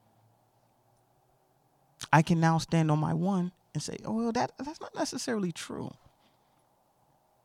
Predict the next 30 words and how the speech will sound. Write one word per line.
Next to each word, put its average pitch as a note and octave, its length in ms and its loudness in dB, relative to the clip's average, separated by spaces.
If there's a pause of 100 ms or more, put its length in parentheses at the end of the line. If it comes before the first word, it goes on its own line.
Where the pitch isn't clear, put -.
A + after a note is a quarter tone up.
(240)
So, A#3 180 6
yeah, D#4 320 2
I G#3+ 80 2
get, G3+ 300 -4
I, F3+ 220 4
I G3 140 2
agree. C#3 480 -6 (100)
Let's - 180 -4
take - 260 0
critical G#3 400 -4
race E3 240 -4
theory D#3 340 -8
out D3+ 180 0
of D3+ 80 -6
schools, C#3 480 -8 (280)
but D3 120 -4
you D#3 60 -6
cannot A3+ 380 0
take G3 200 -2 (100)
critical F3+ 440 -6 (120)
thinking A#3 320 -2
out B2 120 0
of A#2 60 -6
schools, C3 340 -6
so E3 100 -6
you D#3 160 -6
cannot G#3+ 340 -2
take F#3 220 -4
critical F#3+ 400 -6
race F#3 480 -2